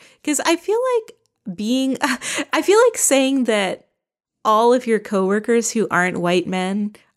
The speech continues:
are shitty <laughs> at their jobs is, like, pretty uncool. Like, I feel like that's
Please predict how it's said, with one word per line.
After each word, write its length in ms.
are 500
shitty 760
<laughs> 40
at 120
their 140
jobs 800
is, 140
like, 480
pretty 360
uncool. 840
Like, 180
I 140
feel 240
like 220
that's 360